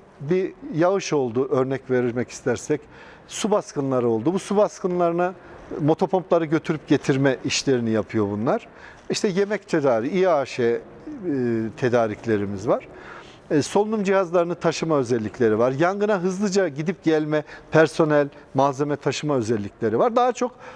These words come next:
Ford Transit'lere tercih ettik. Ford Transit'in iki bin on altı, iki bin on yedi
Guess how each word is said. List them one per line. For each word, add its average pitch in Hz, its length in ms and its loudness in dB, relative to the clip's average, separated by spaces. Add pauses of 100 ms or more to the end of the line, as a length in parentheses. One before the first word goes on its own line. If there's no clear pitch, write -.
(120)
Ford 226 220 4 (100)
Transit'lere 220 720 2 (440)
tercih 110 360 2
ettik. 139 300 -4 (440)
Ford 214 280 0
Transit'in 214 500 0
iki 185 240 -4
bin 202 100 0
on 202 120 0
altı, 185 440 2
iki 170 220 -4
bin 185 80 0
on 180 140 2
yedi 143 360 0